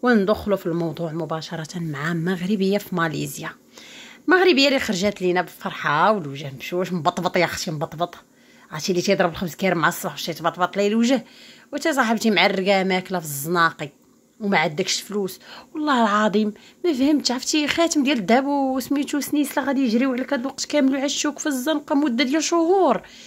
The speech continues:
زعما الذهب هذا وقيله ماشي ذهب اللي بعتي، باقي لا الماس على ما اظن. شي كذوب كيدير الفطور في الدار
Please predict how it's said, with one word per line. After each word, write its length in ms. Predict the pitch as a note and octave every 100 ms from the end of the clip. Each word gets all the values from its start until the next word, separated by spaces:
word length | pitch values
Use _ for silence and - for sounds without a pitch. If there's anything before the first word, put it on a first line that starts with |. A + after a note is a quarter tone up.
| - -
زعما 260 | F3+ F#3+ D4+
الذهب 300 | G3+ A#3 A#3
هذا 640 | A#3+ D#4+ D#4 A#3 F3 D3+
وقيله 340 | - - C#4 E4+
ماشي 240 | E4 E4
ذهب 200 | B3+ A#3+
اللي 120 | A3+
بعتي، 300 | F3 D3+ E3+
باقي 460 | E3+ B3 C4+ - B3
لا 200 | D#4+ C4+
الماس 600 | G#3 D#3+ D3+ - - - _ - - -
على 180 | F#3 F#3+
ما 260 | F#3+ F3
اظن. 260 | E3+ C#3 C#3 - _ _ _ _ _ - - _
شي 240 | - - G3+
كذوب 280 | - C4 A#3
كيدير 500 | D#4 A#4+ B4 C4 - _ _ _ _ _ _ _ -
الفطور 320 | F3+ - A#3+ A3+
في 160 | -
الدار 800 | A#3 A3+ A3 F#3 F#3 F#4+ G#4+